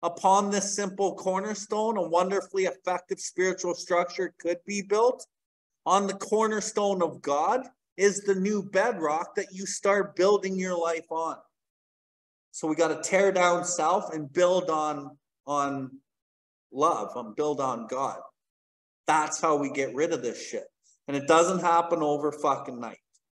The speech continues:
And it only happens by continuous, persistent, consistent commitment to change. 'Cause this is about change. And it's about letting shit go. And it happens through the processes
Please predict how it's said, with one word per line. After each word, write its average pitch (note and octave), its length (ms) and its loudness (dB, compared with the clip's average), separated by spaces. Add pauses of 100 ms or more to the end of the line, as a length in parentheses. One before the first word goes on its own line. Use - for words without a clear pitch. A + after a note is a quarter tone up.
(460)
And C3+ 80 -6
it C#3 80 -2
only E3+ 320 2
happens D3+ 600 0
by C3+ 260 -2
continuous, F3 760 -4
persistent, E3 600 -2
consistent D#3 800 -2 (220)
commitment E3+ 640 0
to - 100 -10
change. - 580 -2 (540)
'Cause D3 140 2
this D#3+ 200 6
is D#3 140 2
about D3 320 4
change. - 560 -8 (480)
And C3 60 -6
it's B2 120 -8
about B2+ 220 6
letting C3+ 320 2
shit - 320 -6
go. - 260 -4 (880)
And B2+ 120 -6
it A#2+ 80 -10
happens C3+ 540 2
through B2 200 -4
the A#2 60 -8
processes - 1000 -2